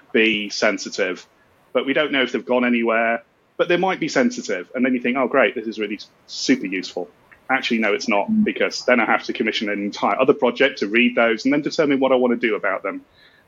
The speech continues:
Speaker 1: And all the while you're doing this, data could be walking out through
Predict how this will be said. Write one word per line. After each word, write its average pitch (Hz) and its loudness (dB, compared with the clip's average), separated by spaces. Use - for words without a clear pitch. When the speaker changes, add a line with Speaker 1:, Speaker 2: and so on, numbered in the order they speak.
Speaker 1:
And 151 2
all 185 2
the 143 2
while 127 2
you're 123 0
doing 127 2
this, 117 -4
data 127 0
could 123 0
be 127 -2
walking 123 -2
out 127 -8
through 120 -4